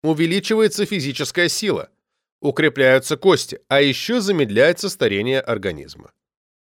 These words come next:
Приятные последствия, правда? Более десяти лет назад Марк Сисон, специалист по фитнесу и здоровому образу жизни,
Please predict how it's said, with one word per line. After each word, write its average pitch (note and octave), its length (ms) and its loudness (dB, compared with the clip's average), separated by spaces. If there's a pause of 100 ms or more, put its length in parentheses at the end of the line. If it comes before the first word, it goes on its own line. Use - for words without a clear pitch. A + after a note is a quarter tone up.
(260)
Приятные D3 420 2
последствия, F#2+ 540 -2
правда? C#3 380 -2 (1040)
Более C#3+ 580 4
десяти C3 460 -6
лет A#2 180 2
назад B2 380 0
Марк A2+ 300 0
Сисон, G#2+ 380 -6 (440)
специалист B2+ 560 -2
по C3+ 120 2
фитнесу C3 480 -2
и B2 140 -6
здоровому A2+ 600 2
образу G#2+ 360 0
жизни, A2 480 -4